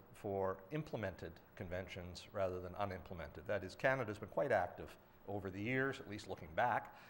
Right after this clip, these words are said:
uh, in the implementation of quite a range of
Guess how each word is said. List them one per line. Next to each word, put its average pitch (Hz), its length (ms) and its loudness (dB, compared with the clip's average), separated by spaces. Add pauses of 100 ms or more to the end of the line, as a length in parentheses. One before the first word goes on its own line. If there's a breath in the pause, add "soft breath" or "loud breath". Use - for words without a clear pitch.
(300 loud breath)
uh, 104 360 8
in 107 140 -2
the 110 80 -2
implementation 107 960 -2
of 92 300 2 (200)
quite 135 180 6
a 120 40 2
range 95 440 -2
of 92 80 -4